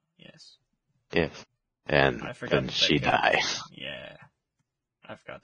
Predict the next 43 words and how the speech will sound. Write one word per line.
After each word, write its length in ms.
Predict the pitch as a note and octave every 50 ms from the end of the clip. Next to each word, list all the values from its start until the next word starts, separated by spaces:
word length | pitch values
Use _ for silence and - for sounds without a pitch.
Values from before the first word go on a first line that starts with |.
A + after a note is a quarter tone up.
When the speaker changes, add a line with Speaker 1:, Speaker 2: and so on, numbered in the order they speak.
| -
Speaker 1:
her 60 | - -
name. 240 | - - - - - _ _ _ _ _ _ _ _ _ _ -
Speaker 2:
I 80 | D#2
was 200 | D2+ D2+ D#2 - G2
in 160 | F#2+ F#2+ F#2+
the 240 | F2 E2+ E2+ D#2 D2 - - - _ -
room 340 | - E2 F2+ F2+ F2 F2 F2
whenever 360 | - - D#2+ D2+ D#2 - D#2 C#2+
my 300 | C#2 C2+ C#2 C#2 C#2 - -
dad 220 | - D#2+ E2+ D#2+ -
was 140 | D#2 - -
watching 320 | E2+ E2 - - D#2+ D#2+
it, 160 | D#2+ D2+ - - -
and 480 | - - C#2+ C#2 C2+ C2+ - C2 B1+ - - - - -
she 340 | - - - - - C3+ B2+ - - - _ -
dead. 220 | - - - - - - -
<laughs> 120 | - - - - - - - - - - G2
Speaker 1:
Yeah. 400 | F#2+ F#2+ F2 F2+ E2+ E2 F2 - - _ _ _
A 40 | C#3+
lot 160 | D#3 G#3 -
of 100 | F4 C4+
death 220 | - F2+ - - - -
in 80 | -
that 160 | - - - -
movie. 380 | D#3+ - - - _ - - _ _ _ _ _ _ _ _
It 160 | - D3 G#3+
is 140 | G#3 F#3 D#3+
rated 300 | B2+ A#2 G2 F2+ E2+ - -
R, 160 | - - - -
though, 140 | - - -
so. 160 | - - - - - _ _ _ _ _ _ _ _ _ _ _ _ _ _ _ _ _ _ _
Speaker 2:
This 160 | - D3+ -
makes 200 | A2+ F#2 - -
sense. 180 | - F#2+ D#2 - - - _ _ _ _ _
Speaker 1:
Are 60 | -
you 180 | E3+ G3 F#3 E3
old 160 | F3 F3 D#3+
enough 240 | D#3+ D#3+ D#3+ D#3 D3+
to 80 | - B2
watch 240 | A2 A2 B2 - -
it, 100 | D#3 D3+
Al 120 | D#3+ D#3 D3+
Trujillo? 360 | - E3 D#3 - - D3+ C#3